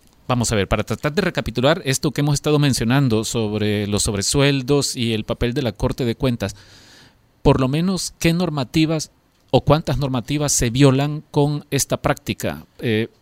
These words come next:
porque en el caso de los sobresueldos, lo que nosotros sabemos, porque lo pudimos corroborar con varias fuentes de distintos gobiernos, es que la instrucción que recibían al nomás,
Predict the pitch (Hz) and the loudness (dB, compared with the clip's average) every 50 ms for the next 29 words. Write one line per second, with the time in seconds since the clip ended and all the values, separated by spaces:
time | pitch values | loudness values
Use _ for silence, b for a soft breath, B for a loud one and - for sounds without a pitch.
0 | _ _ 156 160 156 - - 185 180 175 - 120 113 107 95 - 117 107 - 160 | _ _ 2 2 2 0 -2 -2 -2 -2 -2 -2 -2 -2 -4 -4 -4 -4 -2 -2
1 | 147 143 139 - 127 110 143 - - - 139 143 160 165 190 185 - - - 131 | 0 -2 -2 -2 -2 -4 -4 -4 -4 -4 -2 -4 -4 -4 -6 -6 -6 -6 -6 -6
2 | 120 113 - 113 110 104 104 - - 147 - 196 - - - 131 117 120 127 147 | -6 -6 -6 -8 -6 -6 -6 -4 -4 -2 -2 0 0 0 0 2 0 0 0 -2
3 | 156 139 - - - _ - 104 - - 101 98 101 101 - 110 107 110 135 131 | -6 -8 -10 -14 -14 _ -10 -10 -8 -8 -6 -6 -6 -2 0 0 2 2 0 0
4 | - - 147 131 139 135 120 117 110 120 - - - 113 98 98 110 113 127 127 | 0 0 2 2 2 2 2 4 2 2 0 0 -2 -2 0 0 0 0 0 -2
5 | - - 127 113 107 104 - 120 117 107 - - 110 101 95 92 - - 131 123 | -2 -2 0 0 0 -2 -2 -4 -4 -4 -4 -6 -6 -6 -6 -4 -2 -2 -2 0
6 | - 135 113 131 120 120 123 123 127 143 131 - - - 135 139 127 - - 160 | -2 -2 -2 -2 0 0 0 0 0 -2 -4 -4 -4 -4 -4 -4 -4 -2 -2 -2
7 | 160 160 - - 123 120 113 - - 135 123 - - - 156 170 - 208 180 175 | -2 -2 -2 -2 -2 -2 -2 -2 -2 -4 -4 -4 -2 -4 -4 -2 -2 -2 -2 0
8 | 170 - - 135 123 127 127 127 131 135 123 104 107 107 107 113 123 127 - | -2 -2 -2 -2 -2 -2 -2 -2 -2 -2 -2 -2 -2 0 0 0 -2 -2 -6